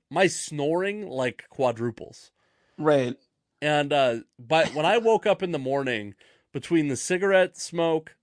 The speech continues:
Speaker 1: the cigar, and all the alcohol, it felt like my throat was completely closed off and just, like, you know, just barely letting burps of air out.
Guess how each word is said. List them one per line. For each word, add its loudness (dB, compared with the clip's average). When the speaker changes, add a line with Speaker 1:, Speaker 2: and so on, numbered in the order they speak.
Speaker 1:
the -6
cigar, 2
and -6
all 0
the -2
alcohol, -2
it 2
felt 2
like 2
my 2
throat 0
was -6
completely -4
closed -2
off -2
and 0
just, -6
like, 0
you -2
know, 0
just -12
barely 4
letting 0
burps -4
of -4
air -4
out. -12